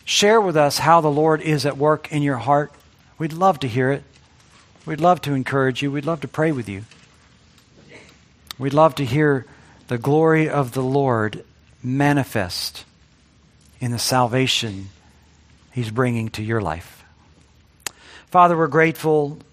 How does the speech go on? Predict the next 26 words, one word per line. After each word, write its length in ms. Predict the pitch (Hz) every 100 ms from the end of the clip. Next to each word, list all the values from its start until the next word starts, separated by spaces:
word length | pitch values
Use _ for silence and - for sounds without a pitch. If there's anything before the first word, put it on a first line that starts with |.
| _ _
so 260 | - - 165
thankful 460 | - 156 156 - 139
for 200 | - 135
this 240 | 139 -
reminder, 600 | 135 135 139 147 139 135
so 480 | 127 - 151 151 139 - - _
needed 580 | 131 143 147 143 127 123
in 280 | 135 139 123
our 180 | 123 127
life. 560 | 120 113 117 - - _ _ _ _ _ _ _ _ _ _ _ _ _ _ _ -
We 460 | 127 151 156 160
are 220 | 151 135
those 500 | 127 139 139 135 131
of 240 | - 135 117
little 400 | 131 131 127 123 _
faith. 640 | - 117 110 110 - - _ _ _ _ _ _ _ _ _ _ _ _ _ _ _ _ _ _ _ _ _ _ _ _ _ _ _ _ _ _ _ _ _ _ _ _ _ _ _ _ _ -
It's 140 | -
not 160 | 160 147
because 320 | 147 151 123
we 100 | 135
don't 240 | 151 156
believe 380 | 143 135 165 131
in 80 | 120
you, 320 | 123 127 147
O 80 | 127
Lord, 420 | 123 127 131 131